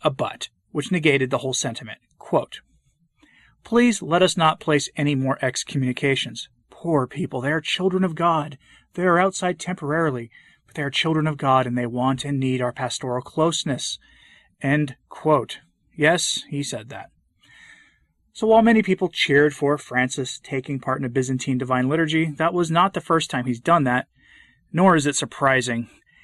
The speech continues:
His antipathy is towards the traditional Latin Mass, but he'll tolerate to some degree, when needed, the liturgical rites of the East that are just as devout and reverent and appropriate to the worship of God than the traditional liturgy of the Western Church. So here, he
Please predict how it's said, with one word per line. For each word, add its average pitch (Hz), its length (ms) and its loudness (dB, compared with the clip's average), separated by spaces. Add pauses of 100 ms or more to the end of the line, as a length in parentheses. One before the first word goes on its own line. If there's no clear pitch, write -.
(120)
His 165 140 0
antipathy 196 440 2
is 160 80 4
towards 147 240 0
the 147 80 -6
traditional 139 320 -2
Latin 120 200 -4
Mass, 180 220 0
but 160 100 -4
he'll 208 100 0
tolerate 190 460 2
to - 80 -12
some 151 180 -2
degree, 127 400 0 (440)
when 202 220 4
needed, 160 300 4
the 151 120 -4
liturgical 147 560 0
rites 127 240 0
of 131 80 -4
the 139 140 -4
East 127 160 -2
that 135 100 -4
are 123 80 -4
just 151 280 -2
as 143 80 -4
devout 120 440 -4
and 131 160 -4
reverent 120 400 -4
and 175 120 -2
appropriate 185 460 2
to - 60 -20
the 151 80 -2
worship 139 300 -4
of 139 100 -4
God 117 360 -4 (180)
than 165 100 -6
the 180 80 0
traditional 160 380 2
liturgy 127 300 -2
of 127 40 2
the 123 80 -6
Western 120 360 -6
Church. - 360 -4 (440)
So 214 180 2
here, 165 480 4
he 151 440 4